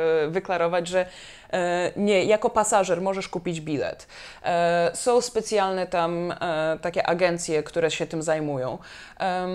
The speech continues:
ale, tylko że po-, i-, ale jest tańszy jak, e, taki,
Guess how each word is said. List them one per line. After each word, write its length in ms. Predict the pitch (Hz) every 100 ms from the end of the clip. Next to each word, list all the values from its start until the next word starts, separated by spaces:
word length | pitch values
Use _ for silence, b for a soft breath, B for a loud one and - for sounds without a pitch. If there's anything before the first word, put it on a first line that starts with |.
| 190 196 202 208 202 -
ale, 400 | 196 196 202 196
tylko 300 | - 247 254
że 120 | 254
po-, 120 | 247 - 208 -
i-, 100 | 190 -
ale 260 | 196 277
jest 300 | 240 214 226
tańszy 360 | 208 190 - 220
jak, 400 | 175 180 - -
e, 240 | 180 175 170
taki, 540 | 165 165 185 175